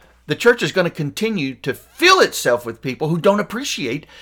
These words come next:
the sinfulness of sin. And when that happens, we lose everything. We don't understand grace. We become, uh,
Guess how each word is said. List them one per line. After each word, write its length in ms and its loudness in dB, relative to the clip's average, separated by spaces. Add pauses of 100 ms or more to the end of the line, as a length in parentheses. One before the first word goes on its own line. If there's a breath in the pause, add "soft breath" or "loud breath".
(140 loud breath)
the 120 2
sinfulness 640 0
of 80 -6
sin. 460 -6 (1800 soft breath)
And 160 4
when 120 2
that 200 0
happens, 380 -6 (120)
we 160 4
lose 180 4
everything. 720 0 (280 loud breath)
We 240 2
don't 240 6
understand 720 -2
grace. 640 -12 (260 loud breath)
We 220 0
become, 640 -2 (380 loud breath)
uh, 540 -2